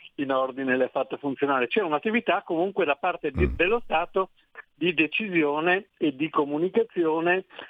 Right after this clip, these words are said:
Speaker 1: con degli aspetti di non comunicazione, perché i, eh, ricordo che i verbali del Comitato Tecnico Scientifico sono stati a lungo segretati e ancora adesso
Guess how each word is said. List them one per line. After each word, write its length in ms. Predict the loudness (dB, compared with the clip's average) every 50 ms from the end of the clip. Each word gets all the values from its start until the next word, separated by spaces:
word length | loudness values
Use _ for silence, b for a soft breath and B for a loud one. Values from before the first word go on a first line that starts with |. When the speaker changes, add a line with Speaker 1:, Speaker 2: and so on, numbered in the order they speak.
| B B B B B _
Speaker 1:
con 260 | 2 2 2 2 2
degli 240 | -2 -2 0 0 0
aspetti 680 | 0 0 -2 _ -2 -2 -2 -2 -2 _ -2 -2 0
di 140 | 0 0 2
non 360 | 2 4 4 2 2 -2 -6
comunicazione, 1080 | -6 -4 -4 -2 0 0 0 0 0 0 0 0 0 0 0 0 0 0 0 -2 -2 0
perché 340 | 0 -2 -4 -2 -2 0 2
i, 1120 | 2 2 2 2 0 0 0 0 0 0 2 2 2 2 4 4 2 2 2 0 -2 -4 -8 B B B B B B B B
eh, 460 | -6 -2 0 2 2 2 2 0 0 0
ricordo 560 | 0 2 2 2 2 0 0 -2 -4 -4 0
che 140 | 0 2 2
i 120 | 2 2
verbali 840 | 2 2 2 0 0 0 0 2 2 0 0 -2 -4 -6 -6 -4 0
del 680 | 2 2 2 2 2 2 2 2 4 4 2 2 0 -2
Comitato 460 | -4 -4 -2 0 0 0 0 -2 -6
Tecnico 420 | -4 -2 -2 -2 -2 -4 -2 -2 -2
Scientifico 680 | 0 0 -2 0 0 0 0 0 0 -2 0 0 -2 -2
sono 280 | 0 -2 -2 0 -2 0
stati 480 | 0 0 0 0 -2 -4 -4 -4 -4 -6 B B B B B B B
a 120 | B 0 0
lungo 340 | 2 0 0 2 0 0 0
segretati 680 | 0 -4 -2 0 -2 -2 0 0 0 0 -2 -2 -2 -2
e 60 | -2
ancora 360 | -2 -2 -2 0 0 2 0
adesso 640 | 0 0 0 0 0 0 -2 0 0 0 0 0 -4